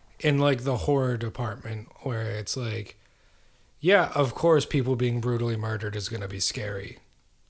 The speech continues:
but you're not actually setting up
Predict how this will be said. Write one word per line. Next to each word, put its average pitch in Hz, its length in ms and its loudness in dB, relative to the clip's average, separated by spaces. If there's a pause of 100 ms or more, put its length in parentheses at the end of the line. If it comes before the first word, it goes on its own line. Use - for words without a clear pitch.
(140)
but 123 560 -2
you're 123 120 -4
not 135 320 -2
actually 120 400 0
setting 110 440 -2
up 104 260 -8